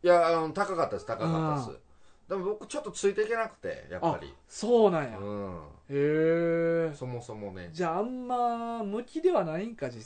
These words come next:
Speaker 2: 際。
Speaker 1: いや、どうなの？わかんないんすよ。だから、
Speaker 2: うん。
Speaker 1: そのアニメも、だからさ、始まった時、その第一部からでしたよね。
Speaker 2: うんうんうん。
Speaker 1: だから、その第一部がダメなんかもしれないですよ。
Speaker 2: ああ。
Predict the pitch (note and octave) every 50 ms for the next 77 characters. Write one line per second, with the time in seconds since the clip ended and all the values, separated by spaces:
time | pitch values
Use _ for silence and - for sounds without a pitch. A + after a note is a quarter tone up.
0 | - - - A2 G2+ F#2+ E2+ - - F#2+ G2 G2 F2+ G#2+ A#2+ C3+ C#3+ C#3 C#3 C3
1 | B2+ A#2+ A#2+ A#2 A2+ A#2 B2+ C#3 C3+ F3 F#3 F#3+ F3+ F3 E3 D3+ C3 A#2 - A#2
2 | G#2+ G2+ G2+ G#2 G#2+ D3+ E3 D3+ C3 B2 F3 D3 G3+ B3+ C4+ D#4 E4+ C#4+ C#4+ C#4
3 | C4 C4 C4 B3+ B3 A#3+ - C3 A2 - - - E3 E3+ E3+ F#3 F#3+ F#3 F#3 -
4 | - - F2+ - - F2+ F2 - - G#2+ G2+ G#2 D3 D3 B2+ G#2 F#2+ F#2 - C3
5 | - - - - - - - B1+ - G3+ G3+ G3 F3 D3+ D3+ D#3+ D3+ B2+ C#3+ C#3+
6 | D#3+ F3+ F#3 C#3+ C#3+ D3 B2 G2+ - - - - B2+ B2+ C#3+ B2+ - - - B2
7 | B2+ E4+ G4 A4+ A4+ A4 F#4 A#3+ G#3+ G#3+ G#3 - - G4 F4 F#4 - - - -
8 | C#3 - C4 A#2 G2+ F2 E2+ E2+ - B2+ F#2+ F2+ - D#2+ - F3+ F3+ F3+ F#3+ F#3
9 | F3+ D#3+ D3 B2+